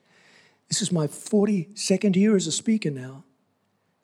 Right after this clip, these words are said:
my thirty-sixth as a minister, my fiftieth as a Christian, and I'm so glad the Lord's been so faithful to me, so much more than I've been to him at times.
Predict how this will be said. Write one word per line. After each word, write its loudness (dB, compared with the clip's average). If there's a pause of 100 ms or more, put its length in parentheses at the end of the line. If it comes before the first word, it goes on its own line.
(100)
my -14
thirty-sixth 2
as 2
a 4
minister, 4
my 2
fiftieth 2
as -2
a -2
Christian, -4
and -4
I'm -4
so 0
glad 0
the 2
Lord's -6
been -6
so 0
faithful -4
to -8
me, -6
so 0
much 0
more 0
than -4
I've -4
been -2
to -6
him -6
at -16
times. -20